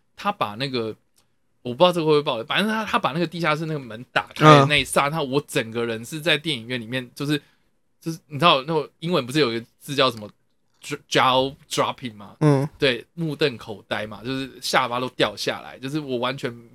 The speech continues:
Speaker 1: 夸张，就是我整个人是这样看，这样，我靠，这样子还可以这样搞，
Speaker 2: 嗯。
Speaker 1: 好，我就继续看你怎么做这样。然后果然这部片也是有同样的心情，就是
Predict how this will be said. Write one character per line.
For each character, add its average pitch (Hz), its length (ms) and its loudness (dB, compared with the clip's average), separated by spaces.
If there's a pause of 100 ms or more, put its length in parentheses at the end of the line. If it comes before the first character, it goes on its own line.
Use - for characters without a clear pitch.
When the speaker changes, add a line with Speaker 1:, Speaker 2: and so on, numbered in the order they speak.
(140)
Speaker 1:
夸 117 200 -8
张， 123 140 -8
就 139 100 -12
是 160 60 -4
我 120 160 -6
整 117 220 -10
个 101 80 -16
人 101 80 -16
是 113 60 -12
这 120 60 -6
样 110 100 -8 (580)
看， 113 320 -6
这 110 60 -12
样， 98 160 -12
我 165 340 -14
靠， 143 480 -4
这 156 60 -4
样 160 140 0
子 135 60 -6
还 139 120 -4
可 170 80 -2
以 170 40 2
这 165 120 0
样 160 180 0
搞， 143 120 -2
Speaker 2:
嗯。 - 160 -14
Speaker 1:
好， 113 100 -8
我 117 80 -12
就 143 60 -10
继 147 180 -16
续 143 60 -10
看 147 160 -10
你 117 80 -12
怎 107 100 -20
么 98 160 -20
做 120 220 -6
这 110 60 -8
样。 110 120 -6 (480)
然 120 100 -6
后 147 160 2 (280)
果 127 260 0
然 120 220 -2
这 202 120 0
部 190 120 2
片 170 260 0
也 123 120 -2
是 180 260 -6
有 127 180 -6
同 - 220 -12
样 156 120 -2
的 123 80 -4
心 127 340 -4
情， 104 200 -12
就 131 80 -8
是 151 180 -2